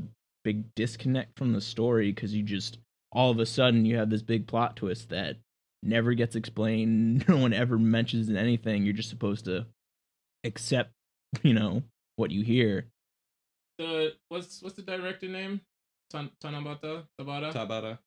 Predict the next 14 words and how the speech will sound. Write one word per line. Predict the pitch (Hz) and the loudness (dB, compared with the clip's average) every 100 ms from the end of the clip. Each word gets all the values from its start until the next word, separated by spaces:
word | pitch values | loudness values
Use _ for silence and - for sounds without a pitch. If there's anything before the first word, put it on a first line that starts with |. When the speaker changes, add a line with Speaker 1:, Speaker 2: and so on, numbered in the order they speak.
| - | -10
Speaker 2:
Tabata | 151 160 180 175 | -4 -2 -2 -4
said | 175 170 160 156 _ _ _ - | -4 -4 -4 -6 _ _ _ -4
that | 151 127 | -2 -2
we're | 151 151 | -4 -2
gonna | 160 147 | -2 -2
get | 151 156 156 | 0 0 -2
a | 143 | -6
D | 131 156 | -2 0
L | 151 | 0
C | 143 - 185 151 147 - _ - | -2 -6 -4 -4 -4 -8 _ -12
Speaker 3:
Hmm. | 113 101 | -6 0
Speaker 2:
explaining | 156 - - 175 180 170 156 | 0 -2 -6 -2 0 0 0
his | 143 127 | 0 -2
motives | 160 208 165 123 117 - | -4 -2 0 -2 -4 -14